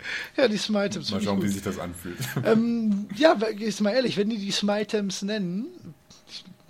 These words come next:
Speaker 1: gewöhne mir das an, finde ich sehr gut, ähm, äh, kann man die, also natürlich kann man, weil der Shop ist ja jetzt nicht irgendwie,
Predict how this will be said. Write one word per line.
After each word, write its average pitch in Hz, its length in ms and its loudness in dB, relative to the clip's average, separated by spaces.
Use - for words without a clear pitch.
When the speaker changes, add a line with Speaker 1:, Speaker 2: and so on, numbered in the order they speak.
Speaker 1:
gewöhne 156 200 -8
mir 151 100 -8
das 139 120 -8
an, 143 140 -8
finde 160 120 -6
ich 131 60 -8
sehr 151 140 -6
gut, 131 140 -14
ähm, 202 720 2
äh, 202 420 0
kann 247 320 -2
man 285 240 0
die, 262 340 -4
also 185 220 -2
natürlich 214 540 -4
kann 196 160 -4
man, 240 200 -4
weil 185 280 0
der 175 100 -2
Shop - 240 -6
ist - 140 -8
ja 170 160 0
jetzt 175 240 -4
nicht 190 160 -6
irgendwie, 180 500 -4